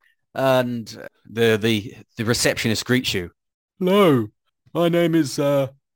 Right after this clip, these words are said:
Speaker 2: Vlad, I mean, Strad, I mean, uh, Gary. How,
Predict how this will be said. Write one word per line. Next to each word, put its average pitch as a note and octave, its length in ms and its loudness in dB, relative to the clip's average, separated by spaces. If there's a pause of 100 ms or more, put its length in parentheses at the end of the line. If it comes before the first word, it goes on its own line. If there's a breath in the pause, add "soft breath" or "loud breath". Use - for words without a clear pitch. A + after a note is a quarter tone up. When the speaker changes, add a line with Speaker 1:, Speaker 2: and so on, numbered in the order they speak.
(160)
Speaker 2:
Vlad, D3 540 0
I D#3+ 100 2
mean, C3+ 300 -2
Strad, D3 500 -2
I D#3+ 80 2
mean, C3 380 -6
uh, B2 240 -8 (160)
Gary. B2+ 600 0 (380)
How, D3 540 -4